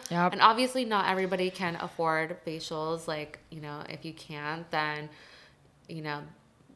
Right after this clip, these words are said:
Speaker 2: just maybe even, like, a, a consultation, um, with an esthetician, or trying to ask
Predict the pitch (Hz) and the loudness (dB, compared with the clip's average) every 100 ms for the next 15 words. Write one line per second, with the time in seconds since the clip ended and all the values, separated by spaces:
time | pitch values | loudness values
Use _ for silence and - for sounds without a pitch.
0 | _ - - - - 160 - - 175 175 | _ -20 -16 -12 -8 -6 -8 -10 -2 0
1 | 175 180 175 165 165 156 151 147 131 - | 0 0 0 0 0 2 -2 -2 -4 2
2 | 165 160 151 - - - _ - 165 160 | 2 2 -2 -12 -20 -20 _ -2 2 2
3 | 156 170 160 156 - 156 151 - - - | 2 -4 -2 -6 -4 -6 -4 -4 -4 -6
4 | 180 - - 151 131 139 156 156 160 - | -10 -10 -4 -4 -4 -6 -8 -4 -4 -6
5 | 151 147 - 139 143 139 156 156 151 - | -10 -8 -6 -6 -6 -2 0 2 0 -8
6 | - - 196 190 190 180 - 175 165 160 | -20 -6 0 2 2 -4 -4 0 2 0
7 | 156 - - - - 160 160 - - | -2 -12 -20 -18 4 8 8 4 -12